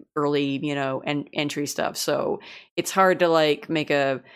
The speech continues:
a judgment call on what the whole game's gonna be like. But I, I mean, everyone I think who's gonna check this out is, should be, you know, fully well aware of this game came out in twenty twelve, and it's going to look like a game that came out, you know, in the last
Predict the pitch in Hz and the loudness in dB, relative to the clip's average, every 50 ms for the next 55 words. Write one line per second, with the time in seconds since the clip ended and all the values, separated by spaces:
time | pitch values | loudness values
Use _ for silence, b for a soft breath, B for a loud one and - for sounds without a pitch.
0 | B B B B _ 143 135 131 - 175 175 185 190 202 208 202 - 226 214 208 | B B B B _ -4 -4 0 2 4 4 4 2 0 0 -2 0 0 2 2
1 | 202 196 175 160 151 151 147 - - 135 - - 170 185 180 196 208 202 208 202 | 2 2 0 0 0 -2 -4 -4 -4 -4 0 2 2 2 2 2 0 0 -2 -2
2 | - 214 208 196 220 214 208 208 214 214 214 208 180 143 139 - 151 147 147 143 | -4 -4 -4 -4 -4 -4 -4 -2 -2 -2 -2 -4 -6 -10 -6 -2 0 2 2 2
3 | 143 139 139 - - - - - 180 185 196 - - 226 214 185 170 165 - 208 | 2 0 0 -4 -8 -10 -8 -6 -6 -6 -2 2 2 4 4 4 2 4 4 4
4 | 220 233 240 233 220 214 202 196 185 202 196 190 170 156 180 175 165 151 - - | 4 4 4 4 4 4 4 4 2 2 2 0 0 0 2 2 2 0 0 -2
5 | - 170 165 160 180 - 156 151 - 165 156 147 143 143 - - 151 135 - - | -4 -4 -4 -4 -4 -4 -4 -2 0 2 4 4 4 2 0 -2 -4 -4 -6 -8
6 | - - - - 196 151 135 160 151 143 143 - 156 131 - - - 233 233 214 | -10 -10 -4 -2 -2 0 2 2 2 0 0 -2 -4 -6 -6 -4 2 4 6 6
7 | 208 180 175 175 160 156 - 165 160 170 160 156 151 143 135 147 143 147 - - | 6 6 4 4 4 2 0 0 0 2 2 2 2 0 0 -2 -4 -6 -4 -2
8 | 180 170 160 151 175 160 151 143 147 147 139 - 147 131 135 147 - - - - | 0 0 0 0 -2 -2 -2 -2 -2 -2 -6 -6 -6 -6 -6 -6 -4 -2 -2 -2
9 | - - - - - 139 143 143 135 - - 170 165 160 156 151 143 - - 170 | -2 -4 -6 -6 -6 -4 -4 -6 -6 -4 -2 -2 0 0 -2 -2 -4 -2 -2 0
10 | 151 147 147 143 139 139 B B B B B B B - 160 156 156 165 156 - | 0 2 0 0 -2 -4 B B B B B B B -4 0 2 2 2 2 2
11 | - - - - - _ _ _ _ - 165 160 147 - 160 131 156 151 147 147 | -2 -10 -14 -14 -16 _ _ _ _ -2 0 0 0 0 -2 -2 -2 -2 -2 0
12 | 147 143 - - - - 156 143 139 139 139 139 139 139 - - _ - 156 139 | -2 -2 -4 -4 -6 -4 -4 -2 0 0 0 0 0 0 -2 -6 _ -8 -6 -4
13 | 139 135 135 135 135 - 151 147 143 135 139 139 139 135 135 - - - | -2 -2 -2 -2 -2 -4 -4 -4 -4 -2 0 0 0 -2 -4 -6 -12 -16